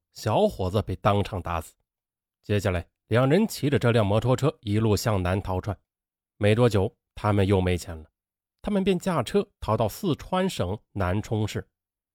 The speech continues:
此时，他们身无分文，连一碗面条都吃不起。邵江斌决定再去抢。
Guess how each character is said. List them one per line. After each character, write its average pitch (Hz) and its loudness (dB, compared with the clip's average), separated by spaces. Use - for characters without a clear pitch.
此 127 2
时， 175 0
他 123 -4
们 107 2
身 101 0
无 98 0
分 87 0
文， 80 -8
连 165 2
一 233 0
碗 220 4
面 160 2
条 - -4
都 123 0
吃 113 -2
不 101 0
起。 90 -6
邵 104 -2
江 110 2
斌 110 2
决 95 2
定 101 0
再 113 2
去 107 2
抢。 101 -2